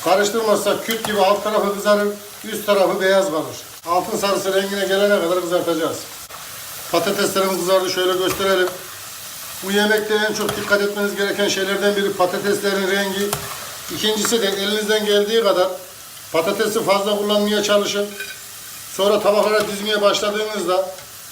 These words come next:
patates az gelir. Çok gibi göründüğüne bakmayın. Dibine çok az, şöyle bir yemek kaşığı kadar bir sıvı yağ ilave ediyorum. Tavuğu ilk attığımızda yapışma yapmasın diye.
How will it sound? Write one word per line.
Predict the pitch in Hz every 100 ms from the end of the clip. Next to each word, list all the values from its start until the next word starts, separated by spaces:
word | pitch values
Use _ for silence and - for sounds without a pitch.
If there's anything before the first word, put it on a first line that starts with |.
| -
patates | 180 196 208 208 202
az | 202 202
gelir. | 202 202 190 - - - - - - - - - - - - -
Çok | - 208 202
gibi | 202 190
göründüğüne | 202 202 196 202 196
bakmayın. | 190 156 151 113 - - - - - -
Dibine | 202 214 220 214
çok | 233 202
az, | 185 208
şöyle | 208 208
bir | 190
yemek | 202 208
kaşığı | 202 - 208
kadar | 196 196 180
bir |
sıvı | - 202 208
yağ | 208
ilave | 208 208 196
ediyorum. | 202 202 - - - - - -
Tavuğu | 202 214 214
ilk | 214
attığımızda | 208 190 202 196 196
yapışma | 185 185 196 196
yapmasın | 185 196 202 - 196 190
diye. | 190 196